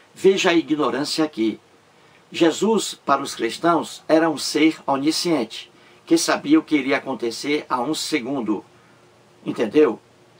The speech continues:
Ou a um milésimo, uma hipótese aí. Então, para que Jesus ser levado ao deserto para ser tentado pelo diabo?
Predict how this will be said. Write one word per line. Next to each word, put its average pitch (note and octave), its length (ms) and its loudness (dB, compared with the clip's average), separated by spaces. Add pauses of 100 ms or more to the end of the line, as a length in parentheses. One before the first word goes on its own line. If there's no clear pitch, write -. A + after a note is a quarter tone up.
(280)
Ou D#3 160 6
a C3+ 40 4
um C3+ 120 0
milésimo, A2+ 760 -2
uma B2 140 -6
hipótese B2 640 -2
aí. A2+ 300 0 (500)
Então, G#3+ 260 0
para F#3 300 4
que E3 420 4 (260)
Jesus D3 440 2
ser D3 200 -2
levado B2 440 2
ao A2 80 0
deserto C#3 560 -4
para B2+ 240 -2
ser B2+ 200 -6
tentado A2+ 400 -8
pelo - 220 -6
diabo? - 420 0